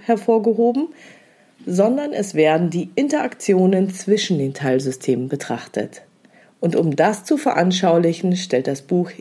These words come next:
jedes Teilsystem als eine einzelne Person vor. Hier die vier typischen Vertreter der Teilsysteme. Als erstes Frau Tina Fischer, Kindergärtnerin,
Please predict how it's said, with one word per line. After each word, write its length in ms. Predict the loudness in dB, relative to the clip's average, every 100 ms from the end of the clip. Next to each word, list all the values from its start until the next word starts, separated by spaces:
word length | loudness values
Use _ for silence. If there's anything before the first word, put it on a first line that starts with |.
| -6
jedes 440 | 0 0 0 -6
Teilsystem 920 | -2 0 0 -2 -8 -2 0 0 -4 -4
als 280 | -2 -2 0
eine 320 | -2 -2 0
einzelne 460 | 0 0 0 0 0
Person 480 | 0 2 4 2
vor. 420 | 0 2 2 0 -8 _ _ _ -2
Hier 320 | 2 2 0
die 160 | -2
vier 400 | -4 -2 0 0
typischen 540 | 0 -2 0 -2 -2 0
Vertreter 600 | 0 0 -2 0 2 2
der 180 | 2 2
Teilsysteme. 800 | 2 2 0 -4 -2 -2 -2 -6 -12 _ _ _ _ _ _ _ _ _ _ 2
Als 200 | 2 2
erstes 640 | 2 2 2 2 2 -2
Frau 320 | -2 2 2
Tina 400 | 0 0 0 0
Fischer, 640 | 0 -2 2 4 4 2 -4
Kindergärtnerin, 1000 | -4 0 0 2 0 0 -2 0 -2